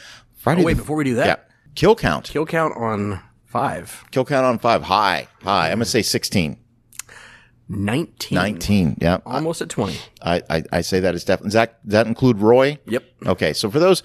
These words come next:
Speaker 1: we didn't really talk about it, but Jason Voorhees is not the killer in Part
Speaker 2: Right.
Speaker 1: five. It's Roy.
Speaker 2: Yep, Jason doesn't make an appearance at all.
Speaker 1: So,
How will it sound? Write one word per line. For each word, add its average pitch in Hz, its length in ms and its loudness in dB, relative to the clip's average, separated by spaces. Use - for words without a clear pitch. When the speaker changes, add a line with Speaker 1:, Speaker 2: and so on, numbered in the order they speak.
Speaker 1:
we 139 120 4
didn't 147 200 4
really 113 160 6
talk 104 220 4
about 95 140 2
it, 95 40 -2
but 92 120 0
Jason 104 300 0
Voorhees 92 280 2
is 85 120 -6
not 80 280 -2
the 120 60 -4
killer 85 440 -4
in 90 100 -4
Part 90 200 -4
Speaker 2:
Right. 101 80 -10
Speaker 1:
five. 78 300 -2
It's - 180 -10
Roy. 78 420 2
Speaker 2:
Yep, 90 260 -12
Jason 107 240 -8
doesn't 104 160 -10
make 107 140 -6
an 101 60 -4
appearance 98 300 -4
at 92 60 -8
all. 69 180 -10
Speaker 1:
So, 87 460 0